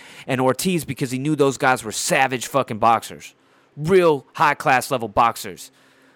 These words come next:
Uh, but all those other fights, like the fight before Fury, uh, he just came in there and just mollywopped dudes with fucking haymakers and shit. He's gonna come in that kind of style, and he's gonna catch something, because when he's throwing those fucking wild-ass overhands,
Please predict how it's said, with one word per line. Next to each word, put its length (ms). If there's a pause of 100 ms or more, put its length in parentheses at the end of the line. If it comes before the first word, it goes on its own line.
(140)
Uh, 280
but 180
all 120
those 180
other 160
fights, 240
like 120
the 60
fight 280
before 340
Fury, 400 (540)
uh, 420 (600)
he 100
just 200
came 220
in 100
there 100
and 100
just 220
mollywopped 840
dudes 300
with 140
fucking 320
haymakers 580
and 100
shit. 300 (540)
He's 160
gonna 140
come 260
in 140
that 240
kind 220
of 80
style, 320
and 80
he's 120
gonna 180
catch 280
something, 380
because 240
when 100
he's 140
throwing 400
those 240
fucking 400
wild-ass 580
overhands, 640